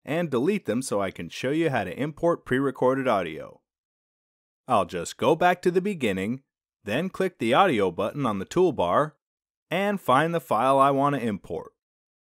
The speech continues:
I'll put it at the beginning of the slide, and uncheck this box since it's a single audio file that spans several slides. Okay, looks good. Now if you want to manually sync your imported audio,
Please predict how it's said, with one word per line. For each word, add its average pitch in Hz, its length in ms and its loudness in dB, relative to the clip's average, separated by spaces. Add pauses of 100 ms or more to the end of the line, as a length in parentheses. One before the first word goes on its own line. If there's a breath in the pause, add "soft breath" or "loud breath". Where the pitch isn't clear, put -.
(400)
I'll 101 180 0
put 160 240 0
it 196 100 2
at 160 140 0
the 104 80 -8
beginning 101 500 -4
of 180 120 -6
the 180 80 -2
slide, 95 540 -2 (360)
and 175 300 0
uncheck 180 480 -2
this 175 160 -2
box - 420 4
since - 240 -10
it's - 160 -10
a 90 60 -8
single 180 400 -2
audio 135 340 4
file 113 360 0
that 101 180 -4
spans 139 420 -4
several 120 380 0
slides. - 680 -4 (1300)
Okay, 202 640 4
looks 117 340 -2
good. 208 380 2 (840)
Now 180 300 2
if 180 140 -2
you 135 80 2
want 135 180 2
to 107 60 0
manually 190 600 -2
sync 160 360 -4
your 107 140 0
imported 175 520 -2
audio, 95 560 0